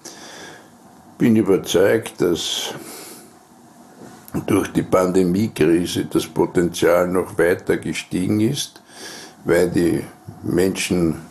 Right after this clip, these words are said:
bewusster und besorgter um ihre eigene Gesundheit, äh, geworden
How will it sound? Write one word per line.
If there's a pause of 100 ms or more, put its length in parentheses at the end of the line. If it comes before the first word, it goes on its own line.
(120)
bewusster
und
besorgter
um
ihre
eigene (240)
Gesundheit, (640)
äh,
geworden